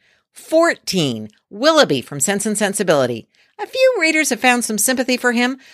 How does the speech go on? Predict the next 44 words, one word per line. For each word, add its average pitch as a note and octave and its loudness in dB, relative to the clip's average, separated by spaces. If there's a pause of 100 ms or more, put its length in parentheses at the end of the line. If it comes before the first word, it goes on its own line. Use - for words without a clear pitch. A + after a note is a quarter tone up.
(180)
but G#3+ -2
his G#3+ -2
pattern B3+ -4
of F#3+ -6
using G3+ -2
women D3 -4 (140)
keeps - -4
him A3+ 2
at F#3 -2
the D3 -2
bottom E3 4
of C3+ -4
this D#3 0
list. B2+ -2 (580)
Thirteen, D#3+ -4
William B3+ 0 (200)
Elliot A3 4
of C#3+ -4
Persuasion. F3+ -2 (220)
He A#3 -6
turns G#3+ -4
out G3+ 2
to - -10
be C3 -2
a A#2+ 0
gold F#3 2
digger A#2+ -2 (180)
and A#2 -10
threatens C3 -4
Anne's B2 -6
relationship. A#2 -6 (640)
Twelve, F#3+ 2 (260)
Henry D#3+ -4
Crawford C4 0
of B2 -6
Mansfield E3+ -2
Park. - -4 (220)
He - -16
convinces G#3+ -4
Fanny B3+ 2
to C4 0
fall A3+ 4
for G#3+ -2
him, G3 -2